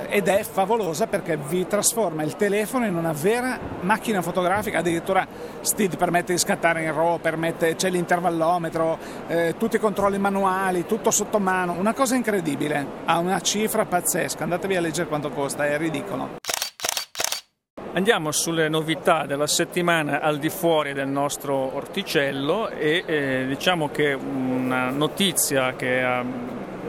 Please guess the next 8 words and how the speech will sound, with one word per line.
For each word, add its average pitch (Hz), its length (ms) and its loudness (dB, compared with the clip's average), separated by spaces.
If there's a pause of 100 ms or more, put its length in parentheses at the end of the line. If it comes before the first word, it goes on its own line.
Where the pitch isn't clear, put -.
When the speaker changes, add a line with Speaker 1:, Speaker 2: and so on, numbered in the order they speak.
(100)
Speaker 2:
così 143 300 0 (500)
passata 160 520 2
un 156 120 -4
pochino 147 840 -2
sotto 139 380 -2
silenzio, 143 640 0
se 131 160 0
non 135 280 0